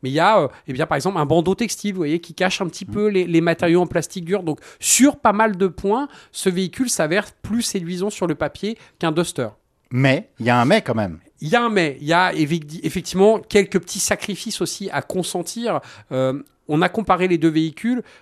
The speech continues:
Speaker 1: Euh, clairement, au niveau de la conduite, le Duster, c'est un petit peu mieux. Alors, je vous parle pas de conduite, faire vroom vroom, hein,
Speaker 2: Mhm.
Speaker 1: pour rouler, euh, entre deux virages. Il y a un petit bémol sur le, le, le Citroën C trois Aircross, c'est la position de conduite. C'est un petit peu dommage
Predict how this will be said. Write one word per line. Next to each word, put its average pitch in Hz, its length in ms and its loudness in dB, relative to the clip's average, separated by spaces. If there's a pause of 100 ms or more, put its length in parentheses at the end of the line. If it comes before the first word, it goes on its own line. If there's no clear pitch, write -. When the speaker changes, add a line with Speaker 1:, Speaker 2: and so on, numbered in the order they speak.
(100)
Speaker 1:
Euh, 127 140 -10
clairement, 190 500 2
au 165 80 4
niveau 170 240 -2
de 160 60 -4
la 156 100 0
conduite, 165 480 -4
le 143 160 -2
Duster, 156 320 -2
c'est 175 220 -6
un 175 40 0
petit 170 180 -8
peu 185 100 0
mieux. 175 160 0
Alors, 143 140 0
je 113 80 -8
vous 143 80 -10
parle 151 180 0
pas 165 140 -2
de - 80 -20
conduite, 143 420 -8
faire 127 220 -6
vroom 135 180 -2
vroom, 160 280 -2
hein, 147 120 -2
Speaker 2:
Mhm. 143 280 2 (120)
Speaker 1:
pour 151 160 -4
rouler, 180 320 6
euh, 165 100 4
entre 160 300 -4
deux 165 100 -2
virages. 165 360 0 (340)
Il 151 60 -2
y - 20 4
a 170 60 4
un 190 80 2
petit - 180 -8
bémol 196 320 4
sur 165 220 -6
le, 143 240 0
le, 139 160 -2
le 139 160 -4
Citroën 151 480 -6
C - 140 -10
trois - 180 -6
Aircross, 202 240 -4
c'est - 100 -4
la 143 120 -4
position 180 420 -2
de 185 60 -2
conduite. 175 320 -4
C'est - 80 -10
un 147 40 -8
petit 143 160 -14
peu 226 160 -6
dommage 175 420 0